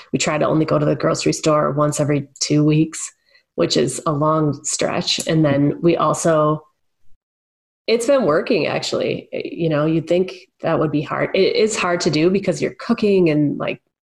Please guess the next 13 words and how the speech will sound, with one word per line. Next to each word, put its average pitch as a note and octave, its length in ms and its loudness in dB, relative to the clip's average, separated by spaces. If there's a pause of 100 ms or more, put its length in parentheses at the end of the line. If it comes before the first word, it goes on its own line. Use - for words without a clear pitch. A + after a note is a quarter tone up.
cleaning F#3+ 680 2
and D3+ 80 2
making E3 280 2
all D#3+ 100 2
these C#3+ 160 0
dishes, F3 680 2
and, C#3+ 340 0
you E3+ 120 0
know, D3+ 120 2
it's D3 120 -4
hard F3 240 -2
to D3 180 -8
keep - 280 -4